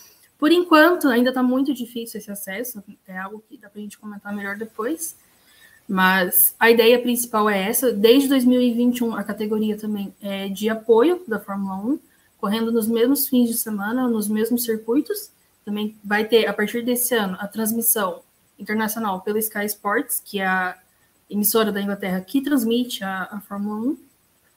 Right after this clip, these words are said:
Então, tá ganhando mais público, né? Cada vez mais aproximando ela da Fórmula um. Mas, basicamente, é uma categoria de base. Elas correm com um carro da Fórmula três europeia, se eu não me engano. Não é o mesmo da Fórmula três, que a gente acompanha ali.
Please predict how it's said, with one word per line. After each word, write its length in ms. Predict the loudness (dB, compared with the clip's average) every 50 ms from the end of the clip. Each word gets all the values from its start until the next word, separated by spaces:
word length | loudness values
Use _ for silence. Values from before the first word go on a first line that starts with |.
| _ -10
Então, 680 | -8 -8 -8 -8 -8 -6 -4 -4 -2 -2 -4 -4 -8 -10 -14 _ _ _ _ _ _ _
tá 160 | -10 -8 -6 -6
ganhando 380 | -6 -4 -4 -4 -2 -2 -2
mais 200 | -2 -2 -4 -6
público, 460 | -8 -8 -6 -4 -2 0 0 -2 -2
né? 220 | -6 -6 -6 -8 -10 -14 _ _ _ _ _ _
Cada 220 | 0 4 6 8
vez 180 | 8 8 8 8
mais 280 | 8 8 8 8 6 6
aproximando 720 | 4 2 2 2 2 2 0 -2 0 0 -2 -2 -4 -6 -8
ela 220 | -6 -6 -6 -6 -6
da 120 | -8 -10
Fórmula 340 | -12 -10 -8 -6 -6 -4 -4
um. 100 | -6 -6
Mas, 160 | -8 -10 -8
basicamente, 560 | -6 -4 -6 -6 -8 -10 -10 -8 -8 -8 -6
é 40 | -6
uma 140 | -6 -6 -6
categoria 520 | -8 -10 -8 -4 -4 -2 -2 -4 -4 -8
de 60 | -8
base. 500 | -8 -8 -6 -4 -4 -4 -6 -8 -10 -14 _ _ _ _ _ _ _
Elas 300 | -14 -12 -10 -8 -8 -8
correm 460 | -8 -6 -6 -6 -4 -4 -6 -6 -8 -10 -12
com 60 | -14 -12
um 280 | -10 -10 -8 -8 -8
carro 320 | -8 -6 -4 -6 -6 -6 -8
da 200 | -8 -8 -8 -8
Fórmula 280 | -6 -6 -6 -6 -6
três 220 | -6 -4 -2 -2 -2
europeia, 500 | -2 -4 -4 -6 -8 -8 -6 -4 -4 -4
se 140 | -6 -8
eu 60 | -8 -8
não 60 | -6
me 80 | -8 -8
engano. 360 | -8 -12 -12 -10 -10 -10 -10 _ _ -20 -20 -20 -10 0 6
Não 180 | 8 10 10
é 60 | 10
o 60 | 12 12
mesmo 340 | 12 12 12 10 8 6
da 180 | 6 6 4 2
Fórmula 380 | 2 0 0 2 2 2 0 -2
três, 480 | -2 -2 -2 -2 -2 -4 -6 -8 -10 _
que 100 | _ -6
a 20 | -4
gente 460 | -4 -4 -6 -8 -10 -14 -16 -18 -20 _ _ _ _ _ _
acompanha 480 | -20 -14 -12 -12 -10 -10 -10 -10 -10 -8
ali. 240 | -8 -8 -8 -8